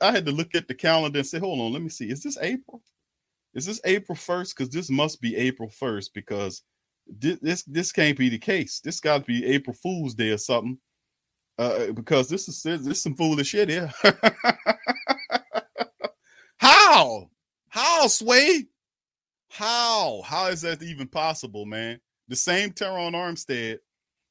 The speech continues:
who was getting beat, uh, bloody blue blazes all kind of way all season long. The same Terron Armstead, just not this, the, the game before the last game, the Buffalo Bill game, who had several different times didn't even get up out of his stance.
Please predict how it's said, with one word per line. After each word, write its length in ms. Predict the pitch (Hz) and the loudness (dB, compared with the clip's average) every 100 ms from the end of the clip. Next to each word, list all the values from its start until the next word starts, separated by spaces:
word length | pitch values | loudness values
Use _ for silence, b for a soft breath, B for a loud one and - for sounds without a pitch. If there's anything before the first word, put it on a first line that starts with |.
| _ | _
who 140 | 175 170 | -6 -2
was 180 | 143 120 | -4 -2
getting 300 | 156 127 117 | -2 -2 -2
beat, 280 | 143 160 107 104 - | -2 -4 -6 -18 -8
uh, 320 | 131 127 117 107 82 - - - | -4 -2 -4 -6 -10 -14 -16 -16
bloody 420 | 117 104 147 170 143 | -10 0 4 4 2
blue 320 | 110 160 156 | -2 -2 -2
blazes 540 | 113 139 151 135 113 | -2 2 4 2 0
all 180 | 131 135 | 0 0
kind 300 | - 143 120 | -2 -6 -4
of 60 | 117 | -4
way 160 | 123 | -2
all 200 | 117 123 | -2 -2
season 400 | 117 131 107 101 | -4 -6 -8 -6
long. 200 | 104 107 | -6 -6
The 60 | 98 | -6
same 280 | - 123 123 | -6 -6 -4
Terron 360 | 127 110 110 | -4 -4 -4
Armstead, 460 | 117 113 - 101 95 | -4 -6 -6 -8 -6
just 380 | 113 143 - - _ _ | -6 -6 -8 -14 _ _
not 240 | 101 127 - | -4 -4 -2
this, 200 | 123 - _ 117 | -8 -10 _ -10
the, 160 | 117 98 | -10 -10
the 60 | |
game 280 | 104 131 139 | -4 0 0
before 300 | 117 - 202 | -2 -2 0
the 100 | 170 | 0
last 380 | 113 104 98 - | -2 -4 -6 -8
game, 320 | 104 104 135 - _ _ _ _ | -6 -6 -6 -12 _ _ _ _
the 120 | 110 113 | -8 2
Buffalo 460 | 143 147 147 139 | 4 4 4 4
Bill 320 | 113 156 196 | 4 2 0
game, 340 | 123 120 123 123 | -2 -2 0 -2
who 260 | 123 113 | -4 -6
had 200 | 110 110 | -4 -4
several 340 | - 165 160 147 | -2 -2 -2 -2
different 380 | 135 139 120 - | -4 -4 -4 -2
times 340 | 147 139 110 | 0 0 -2
didn't 220 | 135 156 | -4 -4
even 160 | 147 127 | -4 -2
get 120 | 143 | -2
up 120 | 147 | 2
out 180 | 151 151 | 2 2
of 60 | 107 | 0
his 120 | - | -2
stance. 460 | - 156 285 - | 0 -2 -2 -12